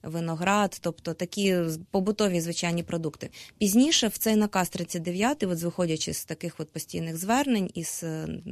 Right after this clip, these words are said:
скарг, а, були внесені зміни, і чай та кава, наприклад, були включені в цей перелік.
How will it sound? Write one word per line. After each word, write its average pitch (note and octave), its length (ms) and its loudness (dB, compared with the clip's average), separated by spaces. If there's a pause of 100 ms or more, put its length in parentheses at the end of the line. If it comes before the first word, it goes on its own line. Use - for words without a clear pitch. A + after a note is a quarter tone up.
(100)
скарг, C4 500 0 (320)
а, F3 160 0
були A#3 240 4
внесені G3+ 440 2
зміни, B3+ 320 0
і F#3 140 0
чай G#3+ 260 2
та F3 140 -4
кава, A#3+ 380 2
наприклад, F#3 540 -2
були F#3 200 -2
включені F3 540 2
в C#3+ 40 -6
цей - 160 -10
перелік. C#3+ 400 -8